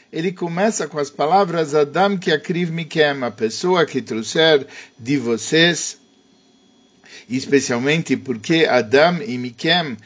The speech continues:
porque bastaria a palavra que "akriv" quando trouxer, porque o "Adam" e o Mikem? E Rashi explica que isso é uma referência a Adam, o homem, a Adam Arishon,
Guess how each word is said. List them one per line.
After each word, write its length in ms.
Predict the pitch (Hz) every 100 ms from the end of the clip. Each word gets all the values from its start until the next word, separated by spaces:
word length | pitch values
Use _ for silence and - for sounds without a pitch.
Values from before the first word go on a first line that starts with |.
| - _
porque 240 | 135 -
bastaria 600 | 127 127 - 123 127 180
a 40 | 160
palavra 540 | - 123 147 165 156
que 180 | 147 190
"akriv" 540 | 175 180 196 208 175 113
quando 360 | 127 131 147
trouxer, 600 | 147 175 180 - 180 170
porque 360 | 151 120 - 156
o 140 | 160
"Adam" 400 | 143 131 147 151
e 100 | 143
o 40 | 127
Mikem? 560 | 120 104 120 127 170 - _ - - - -
E 120 | 156
Rashi 360 | 151 175 226 170
explica 440 | 143 - 196 160
que 140 | 143 175
isso 160 | -
é 20 | 170
uma 140 | 156
referência 920 | 147 156 - 147 180 202 143 151 151 - -
a 120 | - 127
Adam, 480 | 113 151 190 147
o 220 | 107 110 127
homem, 440 | 190 196 151 156
a 180 | 160 160
Adam 380 | 160 175 175 165
Arishon, 540 | 151 143 - 110